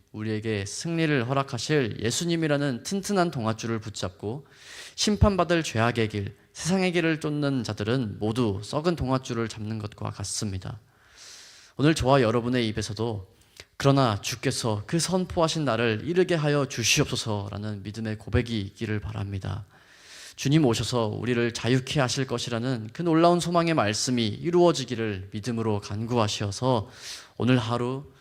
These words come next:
또 매일매일 하나님과 화목한 관계를 맺으며 믿음과 소망 가운데서 날마다 승리하시는 저와 여러분이 되시기를 간절히 바라고 소망합니다.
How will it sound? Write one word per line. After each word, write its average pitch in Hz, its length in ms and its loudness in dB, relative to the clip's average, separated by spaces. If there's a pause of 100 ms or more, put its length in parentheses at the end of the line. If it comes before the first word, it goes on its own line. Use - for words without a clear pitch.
(160)
또 135 100 -2
매일매일 107 720 2 (140)
하나님과 151 540 0
화목한 185 500 0
관계를 123 440 0
맺으며 104 480 -2 (420)
믿음과 110 580 -2
소망 147 280 2
가운데서 123 840 2
날마다 110 340 0
승리하시는 170 800 2
저와 113 220 0
여러분이 107 340 -2
되시기를 101 560 -4
간절히 110 420 0
바라고 104 560 -2
소망합니다. 101 760 -2